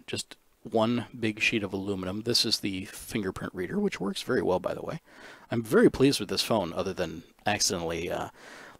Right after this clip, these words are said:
letting it fall in a case face down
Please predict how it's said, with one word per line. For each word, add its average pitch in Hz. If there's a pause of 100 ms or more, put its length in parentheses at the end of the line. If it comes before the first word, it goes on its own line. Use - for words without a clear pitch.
letting 98
it 95
fall 95
in 220
a 262
case - (300)
face -
down 85